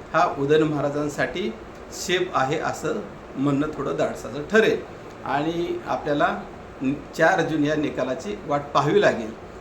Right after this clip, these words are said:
तर तुम्हाला काय वाटतंय हे आम्हाला कमेंट बॉक्समध्ये निश्चित कळवा आणि, अ, हा व्हिडिओ कसा वाटला, सातारा लोकसभा मतदारसंघाचं आमचं विश्लेषण कसं वाटलं हे पण नक्की कळवा आणि व्हिडिओ आवडल्यास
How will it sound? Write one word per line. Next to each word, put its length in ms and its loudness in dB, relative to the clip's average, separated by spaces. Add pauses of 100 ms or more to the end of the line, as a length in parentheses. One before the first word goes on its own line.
(120)
तर 60 0
तुम्हाला 400 4
काय 160 4
वाटतंय 360 -2 (240)
हे 80 -2
आम्हाला 360 -2
कमेंट 440 -2
बॉक्समध्ये 540 -6 (420)
निश्चित 360 2 (120)
कळवा 320 2 (400)
आणि, 460 4 (240)
अ, 280 -4 (160)
हा 140 2
व्हिडिओ 280 2
कसा 300 -2
वाटला, 380 0 (460)
सातारा 340 4
लोकसभा 420 2
मतदारसंघाचं 760 -2
आमचं 360 -6
विश्लेषण 600 -2 (400)
कसं 200 0
वाटलं 400 0 (260)
हे 60 0
पण 280 0
नक्की 340 -4 (500)
कळवा 360 2 (160)
आणि 240 -2
व्हिडिओ 300 -2
आवडल्यास 580 0